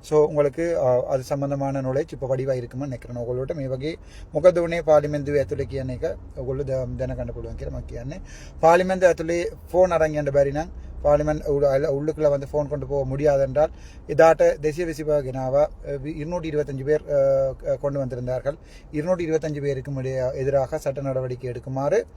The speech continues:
கேட்டுக்கொள்கிறேன். ஏ, ஏ தேசிய விசிபா, அ, පස් දෙනාටම, පාර්ලිමේන්තුවේ වැඩ කරන මිනිස්සු හැමෝටම මේ, අ, ඇක්ෂන් එකක් ගන්න කියලා, සාධාරණයක් කරන්න කියලා මං ඉල්ලනවා. Thank you so much.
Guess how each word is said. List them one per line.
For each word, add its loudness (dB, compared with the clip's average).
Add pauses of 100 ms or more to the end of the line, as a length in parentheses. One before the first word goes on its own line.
(380)
கேட்டுக்கொள்கிறேன். 2 (140)
ஏ, 2
ஏ -2
தேசிய -4
விசிபா, -2 (120)
அ, 2 (280)
පස් 2
දෙනාටම, -2 (380)
පාර්ලිමේන්තුවේ 2
වැඩ 0
කරන 0
මිනිස්සු -4
හැමෝටම -4 (460)
මේ, -2
අ, -2
ඇක්ෂන් -4
එකක් -2
ගන්න -4
කියලා, -4 (400)
සාධාරණයක් 2
කරන්න -6
කියලා -8
මං -8
ඉල්ලනවා. -14 (440)
Thank -6
you -10
so -4
much. -8